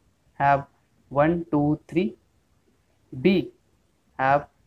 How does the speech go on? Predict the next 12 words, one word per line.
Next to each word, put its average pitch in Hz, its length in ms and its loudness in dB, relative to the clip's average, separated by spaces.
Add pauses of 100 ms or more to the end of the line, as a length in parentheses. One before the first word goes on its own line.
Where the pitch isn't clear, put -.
(240)
three, 170 380 0
four, 151 200 0
five, 143 360 0
six, - 400 -6 (1500)
and 143 200 -8
C 180 240 -2
have 135 260 -2 (680)
six, 180 280 -4
seven, 160 340 -2 (840)
eight, 165 320 -4 (120)
and 175 180 2
nine. 120 180 -4